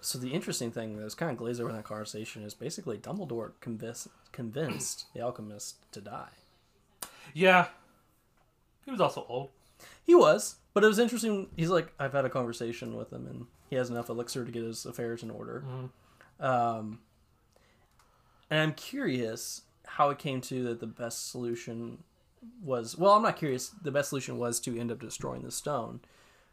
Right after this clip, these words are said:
Speaker 1: so that Voldemort couldn't get it.
Speaker 2: Yeah, that is interesting. 'Cause really, Voldemort would never have gotten it.
Speaker 1: Right.
Speaker 2: So Dumbledore could have kept it safe.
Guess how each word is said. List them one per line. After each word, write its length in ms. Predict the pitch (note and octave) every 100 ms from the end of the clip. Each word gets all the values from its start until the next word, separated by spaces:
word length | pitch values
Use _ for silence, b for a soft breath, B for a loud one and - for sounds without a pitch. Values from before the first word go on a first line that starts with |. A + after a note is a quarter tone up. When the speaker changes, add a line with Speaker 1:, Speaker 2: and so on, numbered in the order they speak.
| b
Speaker 1:
so 340 | - - D3 D3+
that 140 | F3
Voldemort 400 | A#2 A2 G2 C#2
couldn't 240 | - -
get 100 | - -
it. 280 | - _ - _ b b b b
Speaker 2:
Yeah, 240 | F3+ G#3+ F3
that 120 | F3+
is 120 | F#3+
interesting. 560 | F3 F3+ D#3+ - A#2 A2 _ _
'Cause 300 | - F#3 D#3 _ _ _ _ _ D#3
really, 420 | D#3 D4 C#4+ F3+
Voldemort 440 | C#3+ A3 G#3+ E3+ D#3
would 140 | D#3
never 240 | F3 D3+
have 120 | C3+ -
gotten 320 | E3+ F3 -
it. 100 | - - _ _ -
Speaker 1:
Right. 180 | A#3 - - _ _ _ -
Speaker 2:
So 360 | - E3 C#3 - _ _ _ _ _ -
Dumbledore 400 | C4+ D#4+ C#4+ A#3+
could 160 | C4 A#3+
have 140 | -
kept 240 | D#3 B2+
it 100 | -
safe. 400 | - E3 D#3+ -